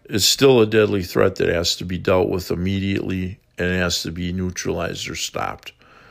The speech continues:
Pepper spray in that situation where you're facing a knife, even if it's a mentally ill person, he's still totally capable of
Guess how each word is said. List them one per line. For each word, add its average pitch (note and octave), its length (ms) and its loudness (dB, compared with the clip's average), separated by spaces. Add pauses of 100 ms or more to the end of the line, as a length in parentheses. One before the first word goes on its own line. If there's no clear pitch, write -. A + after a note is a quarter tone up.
(560)
Pepper C3 320 2
spray A#2+ 540 2
in G#2 120 -2
that G2+ 180 0
situation F#2+ 1040 -2 (140)
where F#2+ 140 -2
you're F2+ 100 -2
facing G2+ 500 0
a A2+ 100 0
knife, F2+ 380 -2
even F2+ 240 -2
if G2+ 220 -4
it's - 180 -6
a G#2+ 60 -6
mentally G#2 340 0
ill G2 160 0
person, G2+ 420 -4
he's E2+ 140 -8
still G2 420 0 (500)
totally A2 420 4
capable F#2+ 920 -2 (160)
of F2 460 0